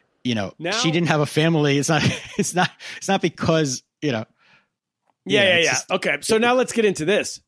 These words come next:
Speaker 2: Um,
Speaker 1: Yeah.
Speaker 2: she said she was forced to do stereotypical women's work.
Speaker 1: Right.
Speaker 2: I, I don't know. Uh, how does that, how does that sentence land for you? I mean, it sounds like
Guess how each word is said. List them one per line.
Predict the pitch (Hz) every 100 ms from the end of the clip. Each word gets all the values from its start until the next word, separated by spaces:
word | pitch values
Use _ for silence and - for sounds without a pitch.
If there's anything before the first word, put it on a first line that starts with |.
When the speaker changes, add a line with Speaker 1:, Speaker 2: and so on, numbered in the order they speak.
| _
Speaker 2:
Um, | 180 180 180
Speaker 1:
Yeah. | 190
Speaker 2:
she | - 233
said | - 233
she | 226
was | 196
forced | 202 214 -
to |
do | 180
stereotypical | 190 - 196 208 202 - 180 170 165 147
women's | 175 254 151 98
work. | 104 98 - _ _ _ _ _ _ _ 104
Speaker 1:
Right. | 95 -
Speaker 2:
I, | 196 - - - _ _ _
I | 214 226 269
don't | 269 254
know. | 208 208 196 196 196 - _ _
Uh, | - - - - 185 147 104 - - -
how | 185 262
does | 240
that, | 240 226
how | 196
does | 254
that | 254 -
sentence | 254 202
land | 185 190 -
for |
you? | 247 381
I | 240
mean, | 190
it | 180
sounds | - 247 254
like | 240 220 -